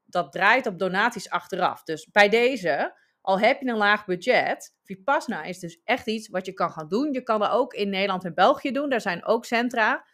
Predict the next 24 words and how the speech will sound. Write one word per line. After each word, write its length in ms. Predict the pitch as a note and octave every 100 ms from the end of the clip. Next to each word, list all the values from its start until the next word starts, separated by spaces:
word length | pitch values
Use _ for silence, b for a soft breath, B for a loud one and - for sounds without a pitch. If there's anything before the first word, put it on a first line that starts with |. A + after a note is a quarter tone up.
| b b b
Dhamma 400 | - G3+ A#3 A3+
punt 280 | G#3 F3 -
org. 540 | E3 G3 E4 G#4 - - b b b
Hier 140 | G3+
verdien 220 | G#3+ B3 C#4
ik 100 | G3+
dus 140 | F3+
niks 380 | F3 G3+ A#3 -
mee. 320 | C4 C4+ F4+
Dit 160 | D4 -
is 60 |
een 100 | A#3+ A3
<laughs> 40 |
vrijwilligersorganisatie, 1200 | B3+ A#3 D#4 E4 D#4+ C#4 C4+ D4 A#3 A#3 B3+ B3+
maar 180 | A3+ G#3+
ik 160 | G3+ B3
vind 140 | C4+
het 80 | A#3
echt 160 | A#3 A#3
fantastisch 500 | A3 A3+ A3+ A3+ F#3
werk 260 | G3+ G#3
wat 160 | G#3 G3+
ze 100 | F3
doen. 360 | F#3 B3 F#4